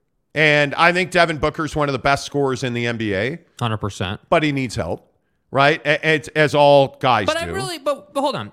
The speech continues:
Speaker 2: I really hate that, that, that saying now, 'cause I feel like it used to be ten years ago when LeBron was in Miami, it was like, "Oh, LeBron doesn't need help,"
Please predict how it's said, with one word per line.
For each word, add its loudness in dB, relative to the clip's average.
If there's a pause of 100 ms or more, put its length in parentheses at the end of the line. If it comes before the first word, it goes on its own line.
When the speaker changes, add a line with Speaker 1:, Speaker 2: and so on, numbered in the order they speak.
Speaker 2:
I 0
really -4
hate -6
that, -8
that, -6
that -6
saying -6
now, -6
'cause -6
I -4
feel -6
like -4
it -14
used -10
to -12
be -6
ten -8
years -6
ago -2
when -4
LeBron -4
was -6
in -4
Miami, -6
it -12 (200)
was -4
like, -6
"Oh, -2
LeBron 0
doesn't -6
need -4
help," -6